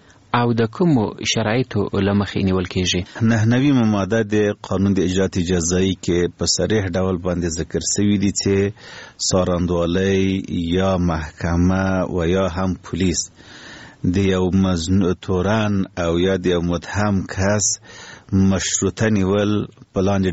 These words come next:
Speaker 2: ډول سره بیانوي. اول خو د پولیس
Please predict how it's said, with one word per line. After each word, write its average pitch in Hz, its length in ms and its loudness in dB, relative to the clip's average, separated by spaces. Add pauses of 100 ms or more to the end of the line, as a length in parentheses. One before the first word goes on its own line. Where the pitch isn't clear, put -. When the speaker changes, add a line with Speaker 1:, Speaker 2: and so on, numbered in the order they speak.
Speaker 2:
ډول 92 200 0 (100)
سره 90 180 -2
بیانوي. 80 500 -4 (840)
اول 120 340 2
خو 120 220 0 (500)
د 92 300 0 (140)
پولیس 110 280 2